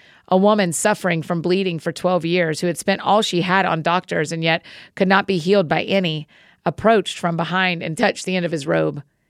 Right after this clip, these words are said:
Instantly, her bleeding stopped. "Who touched me?" Jesus asked. When they all denied it, Peter said, "Master, the crowds are hemming you in and pressing against you."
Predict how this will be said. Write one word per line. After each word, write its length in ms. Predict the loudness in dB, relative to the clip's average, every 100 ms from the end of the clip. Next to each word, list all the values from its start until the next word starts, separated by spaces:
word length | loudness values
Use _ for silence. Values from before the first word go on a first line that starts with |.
| _ _ _ _ _
Instantly, 540 | -2 0 -2 -2 0 0
her 120 | 0
bleeding 380 | 0 -2 -2 -6
stopped. 480 | -8 -8 -10 -20 _ _ _ -8
"Who 180 | -8 -8 -4
touched 340 | -4 -2 -8
me?" 300 | -12 -14 -16
Jesus 340 | -10 -8 -6 -6
asked. 460 | -6 -6 -8 -10 _ _ _ _ _ _ _
When 160 | 2
they 100 | 4
all 200 | 6 4
denied 320 | 4 2 2 0
it, 120 | -2
Peter 240 | -2 0
said, 200 | 0 -2
"Master, 360 | 0 0 0 -2
the 100 | 0
crowds 380 | 2 4 4 2
are 180 | 2
hemming 400 | 2 0 0 2
you 120 | 2 0
in 280 | 0 0
and 160 | 0 0
pressing 340 | 0 0 0
against 420 | 0 -2 -4 -6 -6
you." 260 | -6 -6